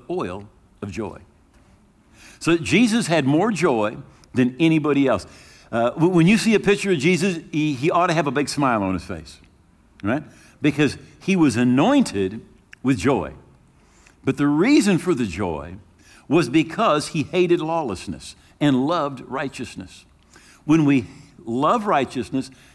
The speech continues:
hate lawlessness. The result is joy. Psalms one sixteen, verse eleven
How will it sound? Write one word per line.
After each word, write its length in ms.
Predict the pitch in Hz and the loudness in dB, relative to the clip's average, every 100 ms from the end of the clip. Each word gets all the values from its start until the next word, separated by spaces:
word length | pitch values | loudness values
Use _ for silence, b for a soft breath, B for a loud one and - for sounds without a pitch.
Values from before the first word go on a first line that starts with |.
| b | b
hate 300 | 165 220 196 | -2 -2 -2
lawlessness. 720 | 170 180 143 113 - 113 110 - b b | -2 0 0 -4 -4 -8 -8 -18 b b
The 200 | 107 147 | -2 0
result 960 | 131 123 98 90 196 254 110 - - - _ _ _ - | 2 2 0 -2 0 2 0 -4 -10 -20 _ _ _ -4
is 500 | 196 165 160 160 - - - - | 0 2 2 -2 -8 -16 -20 -16
joy. 480 | 101 92 147 92 64 - _ _ _ _ _ _ b b b b b b b | -8 -2 0 0 -6 -16 _ _ _ _ _ _ b b b b b b b
Psalms 760 | - 160 156 160 165 131 - - - | -2 0 2 2 0 -4 -12 -16 -10
one 300 | 117 147 151 | -2 0 0
sixteen, 840 | - 156 - - 151 151 156 143 - | -2 -6 -6 -4 -2 -2 -4 -8 -10
verse 320 | 95 143 135 | -6 -6 -4
eleven 460 | 131 131 123 131 | -2 -2 -4 -10